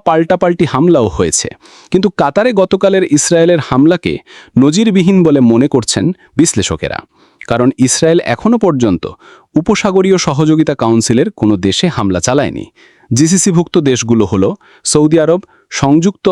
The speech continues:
আরব আমিরাত বা ইউএই, কাতার, কুয়েত, বাহরাইন ও ওমান। দেশগুলো যুক্তরাষ্ট্রের ঘনিষ্ঠ মিত্র এবং আন্তর্জাতিক বিষয়ে ইসরায়েলের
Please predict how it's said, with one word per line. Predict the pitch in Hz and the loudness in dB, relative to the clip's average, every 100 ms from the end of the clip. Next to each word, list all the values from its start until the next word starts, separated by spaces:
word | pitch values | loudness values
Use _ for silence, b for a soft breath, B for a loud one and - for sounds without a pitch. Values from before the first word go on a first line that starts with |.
| - 120 | -2 -2
আরব | 123 131 | -2 -2
আমিরাত | 113 98 90 - - | -4 -2 -2 -6 -6
বা | 107 107 135 | -4 -2 0
ইউএই, | 170 302 110 78 - 92 170 b b b - | 0 0 -2 -4 -2 -2 -2 b b b -6
কাতার, | 123 - 165 214 b b b - | -4 -2 -4 -4 b b b -2
কুয়েত, | 233 113 76 - - _ | 2 2 -2 -14 -20 _
বাহরাইন | 98 107 156 120 90 151 _ _ | -4 -2 -2 -2 0 -2 _ _
ও | 123 - | -4 -2
ওমান। | 107 85 64 - b b b b - | -2 -2 -4 -10 b b b b -2
দেশগুলো | 143 170 220 226 | 0 2 2 2
যুক্তরাষ্ট্রের | 175 - 202 190 - 196 | 0 0 0 0 0 -2
ঘনিষ্ঠ | 147 165 190 - 180 | 0 0 0 -2 0
মিত্র | 160 156 - 262 - | 0 0 -2 -2 0
এবং | 131 135 135 - | 0 0 -2 -2
আন্তর্জাতিক | 135 160 190 185 175 160 | -2 0 0 0 -2 -2
বিষয়ে | 156 - 185 82 - _ - 117 | -2 0 -2 -4 -10 _ -2 -2
ইসরায়েলের | - 139 90 80 | 0 -2 0 -2